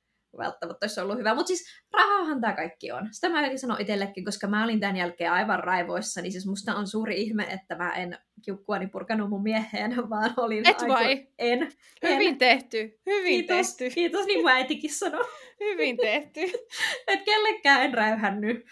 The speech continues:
Speaker 2: Joo.
Speaker 1: muuta kuin vaan purin hammasta ja poljin jalkaa
Speaker 2: Mhm,
Speaker 1: itselleni
Speaker 2: mhm,
Speaker 1: ja,
Speaker 2: mhm.
Speaker 1: ja, joo. Öm, niin, et se oli vaan rahamenoa ja,
Speaker 2: Mm.
Speaker 1: ja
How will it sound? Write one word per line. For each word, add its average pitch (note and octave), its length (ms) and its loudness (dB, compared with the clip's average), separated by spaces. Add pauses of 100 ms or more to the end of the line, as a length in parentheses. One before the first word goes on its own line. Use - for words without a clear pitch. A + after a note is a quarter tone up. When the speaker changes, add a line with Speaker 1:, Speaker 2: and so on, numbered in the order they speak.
(160)
Speaker 2:
Joo. A#3 200 -2
Speaker 1:
muuta B3+ 160 2
kuin C4 120 -4
vaan A#3 260 2
purin D#4 300 2
hammasta A#3+ 500 0
ja G#3 300 0
poljin G#3 340 0
jalkaa G3 580 0
Speaker 2:
Mhm, A3+ 280 -4
Speaker 1:
itselleni F#3 640 -2
Speaker 2:
mhm, A#3+ 80 -2
Speaker 1:
ja, - 180 -4 (200)
Speaker 2:
mhm. A#3 120 -10
Speaker 1:
ja, A3 200 -8 (540)
joo. - 220 -6 (600)
Öm, G#3 560 -4 (840)
niin, A3+ 300 -2
et G#3+ 100 -4 (140)
se G#3 180 -2
oli D4 220 0
vaan A#3+ 280 2
rahamenoa G#3+ 840 0 (320)
ja, G#3+ 260 -4
Speaker 2:
Mm. A#3 160 -8
Speaker 1:
ja G3+ 240 -4